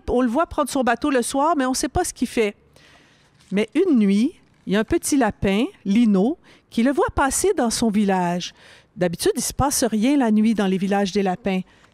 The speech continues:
Mais là, il voit passer l'ours avec son grand sac vide. Il dit, « Qu'est-ce qu'il s'en vient faire dans notre village ? Oh, il s'en vient voler ! »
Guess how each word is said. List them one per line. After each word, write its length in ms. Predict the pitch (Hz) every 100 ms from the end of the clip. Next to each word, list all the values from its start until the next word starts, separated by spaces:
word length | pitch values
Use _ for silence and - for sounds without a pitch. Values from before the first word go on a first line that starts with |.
| -
Mais 100 | 175
là, 120 | 240 427
il 60 |
voit 160 | 226 294
passer 400 | - 262 - 233
l'ours 400 | 220 359 - - -
avec 280 | 214 214 311
son 220 | - 202
grand 320 | 160 185 285
sac 280 | 277 - 233 170
vide. 500 | 160 196 208 165 165 - - - _ -
Il 60 |
dit, « 140 | 160 -
Qu'est-ce 340 | - 403 415 -
qu'il 140 | 214
s'en 240 | - 233 196
vient 240 | 208 196
faire 320 | - 302 349
dans 160 | 240 208
notre 200 | 214 180
village ? 460 | 202 220 269 302 -
Oh, 360 | 339 571 466 311 -
il 80 | 226
s'en 220 | 277 247
vient 220 | 220 262
voler ! » 420 | 202 226 240 359